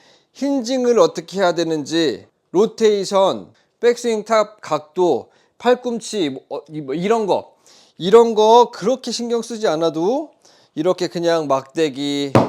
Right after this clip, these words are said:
차고 여기서 이게 그립이 그냥 이렇게 여기서 퉁 이렇게 치고 다녀도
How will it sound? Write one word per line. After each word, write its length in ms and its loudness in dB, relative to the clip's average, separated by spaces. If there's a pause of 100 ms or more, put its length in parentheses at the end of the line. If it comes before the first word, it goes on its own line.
(340)
차고 680 -4 (840)
여기서 760 2 (260)
이게 320 -4
그립이 400 -6
그냥 180 -6
이렇게 540 -2 (440)
여기서 680 -2 (840)
퉁 640 2
이렇게 420 -4 (400)
치고 280 -4
다녀도 760 -2